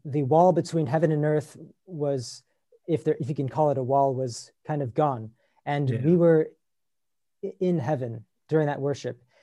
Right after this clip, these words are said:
Speaker 1: And that, um, experience kind of transformed my vision so that I could think of, as we left the church, um, went into the parking lot, into the, it was actually in a cemetery,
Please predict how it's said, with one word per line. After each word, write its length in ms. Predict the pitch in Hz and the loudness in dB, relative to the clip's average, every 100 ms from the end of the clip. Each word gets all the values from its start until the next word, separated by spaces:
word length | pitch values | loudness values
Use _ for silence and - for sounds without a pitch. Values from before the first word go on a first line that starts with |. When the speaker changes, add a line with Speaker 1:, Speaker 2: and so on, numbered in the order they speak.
| _ _ | _ _
Speaker 1:
And 160 | 151 156 | -2 4
that, 360 | 175 180 - - _ _ _ _ _ _ _ _ _ _ _ - | 6 4 0 -20 _ _ _ _ _ _ _ _ _ _ _ -8
um, 320 | 160 147 147 - | -4 -4 -4 -6
experience 600 | 147 - 196 180 156 - | -8 2 6 6 4 -2
kind 180 | 180 180 | 0 0
of 120 | 180 | 0
transformed 840 | 185 185 180 - 180 180 160 - - _ 185 | -2 -2 -2 0 2 2 0 -4 -14 _ _
my 240 | 156 147 139 | -6 -4 0
vision 440 | 151 180 151 127 | 0 2 0 -2
so 160 | 123 147 | -6 -2
that 320 | 151 147 - - _ _ _ _ _ | 0 0 -4 -20 _ _ _ _ _
I 100 | 156 | 0
could 160 | 160 147 | 0 0
think 280 | - 190 175 | 0 0 2
of, 180 | 160 135 | 0 0
as 220 | 151 127 | -2 0
we 120 | 147 | 0
left 280 | 139 170 175 | 2 0 0
the 60 | 156 | -4
church, 540 | - 160 156 - - _ _ _ - | 0 0 0 -6 -20 _ _ _ -4
um, 440 | 143 139 139 - _ - | -2 -2 -4 -8 _ -8
went 300 | 151 143 160 | -6 -4 -4
into 200 | 151 147 | -4 -4
the 80 | 135 | -4
parking 400 | 160 160 165 151 | 0 0 0 0
lot, 300 | 151 151 151 | 0 0 -2
into 320 | 143 - 143 | -6 -6 -6
the, 380 | 143 139 139 120 _ _ - | -2 -2 -4 -6 _ _ -2
it 100 | 151 | 2
was 100 | 143 | 2
actually 340 | 143 - 139 | 0 0 -4
in 80 | 139 | -2
a 60 | 135 | -6
cemetery, 760 | - 156 143 151 143 143 143 | -4 -4 -2 -2 0 0 -2